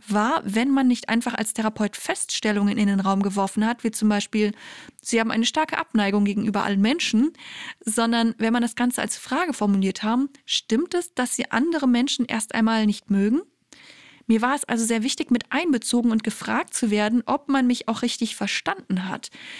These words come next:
Ich wurde ja nicht einfach therapiert, sondern es gab eine Interaktion in beide Richtungen.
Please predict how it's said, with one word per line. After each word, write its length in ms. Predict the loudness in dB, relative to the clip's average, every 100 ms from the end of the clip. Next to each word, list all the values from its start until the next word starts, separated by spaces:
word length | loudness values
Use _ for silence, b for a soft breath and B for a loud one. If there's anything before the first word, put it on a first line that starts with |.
| B
Ich 180 | -4 -2
wurde 420 | 0 0 0 -2 _ _ -6
ja 280 | 0 2 2
nicht 240 | 0 -2
einfach 280 | -4 -4 -4
therapiert, 720 | -2 -2 -2 2 2 2 -2
sondern 300 | 0 0 0
es 160 | -2
gab 240 | -2 -2 0
eine 320 | 2 2 2
Interaktion 800 | 0 0 0 -6 -8 -4 0 0
in 180 | 2 0
beide 380 | 0 0 -2 -2
Richtungen. 480 | -8 -8 -8 -8